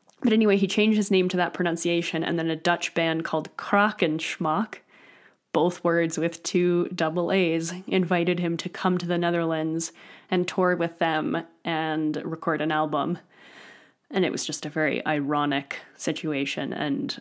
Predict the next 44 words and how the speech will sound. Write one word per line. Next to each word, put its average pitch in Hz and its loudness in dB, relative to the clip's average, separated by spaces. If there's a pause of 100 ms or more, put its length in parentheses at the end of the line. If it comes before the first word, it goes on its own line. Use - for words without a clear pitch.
(160)
um, 143 -4
very 156 -2
<laughs> - -8
inconvenient 190 0
timing, 160 0
given 151 0
that 151 -2
he 156 0
just 143 -4
decided 151 -4
to, 151 -8
like, 156 -6
spell - -2
his 151 -4
name, 143 -2
and 151 -2
yet - -4
he 147 -2
was 143 -4
going 143 -4
to 165 -12
the 160 -8
place 151 -4
where, 143 -4 (140)
the 190 4
one 175 2
place 156 -2
where 156 2
his 160 -2
name 160 0
would 151 -2
have 160 -6
been 165 -2
pronounced 160 -6
properly. 160 0 (920)
Um, 190 4
so 254 4
anyway, 214 8
I've 214 6
decided 226 4
to 185 2
take 185 -2
the, 170 -2 (100)
uh, - -10